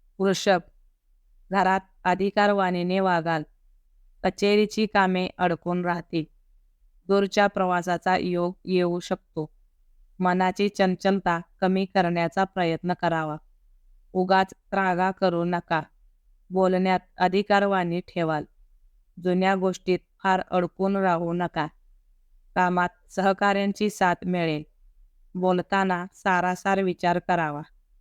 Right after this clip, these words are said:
मिथुन, भक्तिमय वातावरणाचा अनुभव घ्याल.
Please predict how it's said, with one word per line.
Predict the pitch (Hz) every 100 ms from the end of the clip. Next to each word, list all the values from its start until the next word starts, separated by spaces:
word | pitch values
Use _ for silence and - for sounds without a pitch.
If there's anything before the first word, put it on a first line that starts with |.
| _ _ _
मिथुन, | 202 202 - 190 175 - _ _ _ _ _ _ _ _ _ _
भक्तिमय | 196 190 _ 202 196 208
वातावरणाचा | 214 202 190 190 196 190 202 202 180 175 -
अनुभव | 185 180 175 185
घ्याल. | 185 180